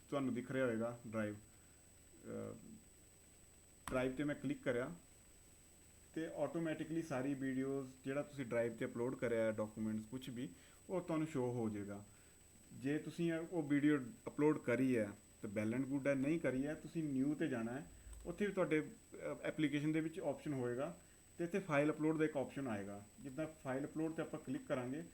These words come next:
ਜਿਸ ਤਰ੍ਹਾਂ ਕੋਈ ਵੀ ਵੀਡੀਓ ਮੈਂ ਇੱਥੇ ਚੱਕ ਲੈਂਦਾ, ਜਿਸ ਤਰ੍ਹਾਂ ਇਹ ਇੱਕ ਰੰਗ ਐਫ ਐਮ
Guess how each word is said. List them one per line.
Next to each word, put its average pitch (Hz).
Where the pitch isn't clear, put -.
ਜਿਸ 143
ਤਰ੍ਹਾਂ 165
ਕੋਈ 156
ਵੀ 165
ਵੀਡੀਓ 143
ਮੈਂ 139
ਇੱਥੇ 139
ਚੱਕ 135
ਲੈਂਦਾ, 123
ਜਿਸ -
ਤਰ੍ਹਾਂ 135
ਇਹ 151
ਇੱਕ 151
ਰੰਗ 127
ਐਫ 131
ਐਮ 131